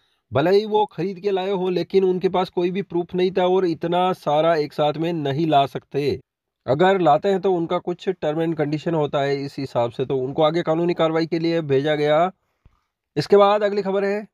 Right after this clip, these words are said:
कुवैत के अंदर काम करने आते हैं कुछ लेबर, धंधा करने लग जाते हैं कुवैत में आके, क्योंकि उनकी कमाई ज़्यादा होती है धंधा करने के मामले में। तो इसमें महबूला के अंदर लगातार छापे मारे जाते हैं, तो पकड़े जाते हैं लोग।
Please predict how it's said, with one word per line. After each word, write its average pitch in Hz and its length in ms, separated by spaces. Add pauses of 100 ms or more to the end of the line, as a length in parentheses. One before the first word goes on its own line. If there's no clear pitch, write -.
(180)
कुवैत 170 260
के - 80
अंदर 196 480
काम 170 280
करने 180 240
आते 175 280
हैं 175 220
कुछ - 340
लेबर, 165 500
धंधा 139 360
करने 165 260
लग 156 140
जाते 151 240
हैं 156 180
कुवैत 143 280
में 156 100
आके, 147 300
क्योंकि 143 380
उनकी 135 300
कमाई 131 320
ज़्यादा 123 240
होती 131 300
है 139 100
धंधा 123 320
करने 131 280
के 131 80
मामले 127 300
में। 131 120
तो 135 140
इसमें 151 440 (360)
महबूला 151 420
के 190 80
अंदर 165 260
लगातार 151 440
छापे 139 320
मारे 147 260
जाते 143 240
हैं, 143 100
तो 151 60
पकड़े 127 340
जाते 120 220
हैं 120 60
लोग। 104 280